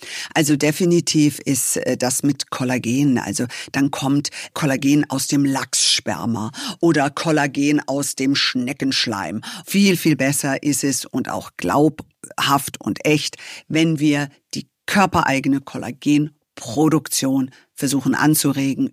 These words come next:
über Peptide et cetera. Wesentlich kleinere Wirkstoffe und die gehen auch leichter quasi in diese oberen Hautschichten.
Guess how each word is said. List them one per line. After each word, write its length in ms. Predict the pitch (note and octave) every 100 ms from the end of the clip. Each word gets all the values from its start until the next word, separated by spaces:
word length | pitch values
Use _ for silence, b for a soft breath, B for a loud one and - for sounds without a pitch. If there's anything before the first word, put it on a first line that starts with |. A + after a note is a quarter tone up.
| -
über 260 | F#3 D#3+
Peptide 680 | C#3+ D3+ C#3+ - C#3+ C#3 C3+
et 180 | - B2
cetera. 440 | - C#3 C3+ C3 B2+ B B -
Wesentlich 560 | D3+ D#3+ D3 C#3 -
kleinere 560 | - C3 C3 C#3+ C3+ A#2
Wirkstoffe 600 | D3+ - - C3+ C3+ C#3 B B
und 200 | - C#3
die 80 | E3
gehen 340 | - B2+ C3 -
auch 220 | A#2+ A2+
leichter 580 | A#2 A2+ B2+ - G#2+ G2+ B B -
quasi 540 | - G#2+ B2+ A#2+ A#2+
in 320 | - B2 A#2 B B -
diese 260 | C3 B2 G2
oberen 440 | A2+ B2 G#2 -
Hautschichten. 640 | F#2+ - - - - D3